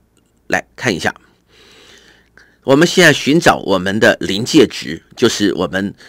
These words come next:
这个会是否相等啊，不相等的一个判断的一个标准。十一，十一的位置，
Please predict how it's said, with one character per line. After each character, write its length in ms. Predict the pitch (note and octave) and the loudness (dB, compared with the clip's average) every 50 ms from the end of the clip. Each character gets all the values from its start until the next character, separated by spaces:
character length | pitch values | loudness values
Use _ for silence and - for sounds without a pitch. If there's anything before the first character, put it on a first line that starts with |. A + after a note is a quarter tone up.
| - - _ _ | -20 -20 _ _
这 120 | - C3 G#2+ | 0 0 2
个 340 | - G#2+ G2 F2+ E2+ - - _ _ _ - - - | 4 4 4 4 2 0 -4 _ _ _ -20 -20 -20
会 500 | - - D#3+ C#3 B2+ A#2+ A2+ A2 - - - | 0 4 6 6 8 6 4 2 0 -4 -8
是 260 | - - - F3+ D#3 | -8 -2 2 2 4
否 140 | B2 A2 G#2+ | 4 2 0
相 240 | - - C#3 D3 C#3+ | 2 2 2 2 2
等 200 | A#2 F2+ A#1+ - | 0 0 0 -4
啊， 180 | - - G2+ F2 | -6 -4 -4 -4
不 220 | - _ B2+ B2+ | -6 _ -8 -2
相 180 | B2+ B2+ A#2 B2 | 0 2 2 2
等 140 | A2+ F#2+ D#2+ | 0 0 -2
的 80 | F2 | -2
一 80 | F2 G2+ | -4 0
个 180 | - A2 F#2 D#2 - - _ | 0 0 0 0 -4 -10 _
判 240 | - F3 D3+ A#2+ A2 | 0 2 2 2 2
断 260 | - C#3+ C3 G#2+ F#2+ | 4 4 4 4 2
的 120 | D#2+ F2 | -2 -4
一 100 | - - | -6 -6
个 260 | G2+ - G2 D2+ - - - _ _ _ _ | -2 -2 -2 -2 -2 -6 -14 _ _ _ _
标 160 | - B2 A#2 A#2+ | 2 4 4 4
准。 180 | - - - - _ _ _ _ _ _ _ _ - - - - | 4 0 -4 -4 _ _ _ _ _ _ _ _ -20 -20 -20 -12
十 240 | - - - B2 C3 | -10 -6 -2 2 2
一， 160 | C#3+ C#3+ C3+ - _ _ | 2 2 0 -6 _ _
十 240 | - - - G2+ G#2 | -12 -8 -6 -2 0
一 100 | A2+ A#2+ | 2 2
的 80 | A2 | 4
位 140 | G2 G#2+ G2 | 4 2 2
置， 260 | E2+ - - - - | 0 -2 -8 -10 -10